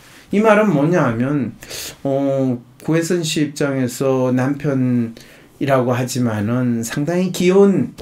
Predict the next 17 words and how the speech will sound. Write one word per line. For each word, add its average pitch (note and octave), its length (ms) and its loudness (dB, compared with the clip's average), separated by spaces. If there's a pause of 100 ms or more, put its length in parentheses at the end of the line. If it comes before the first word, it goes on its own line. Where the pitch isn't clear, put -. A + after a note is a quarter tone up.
(440)
남동생, D#3 720 2 (320)
그리고 F#3 240 0
귀여운 E3+ 420 4
남자친구, F3 840 2 (360)
그 D3+ 100 -4
다음에 D3+ 560 4
귀여운 F#3 420 4
남편, D#3+ 580 0 (480)
이런 F3+ 320 2
상황으로, B2+ 800 0 (240)
그리고 G3+ 280 4
내 D#3 160 6
말하면 E3+ 680 2
착하고 F#3+ 360 0
말 E3 200 4
잘 C3 220 2
들으니까 F3+ 680 4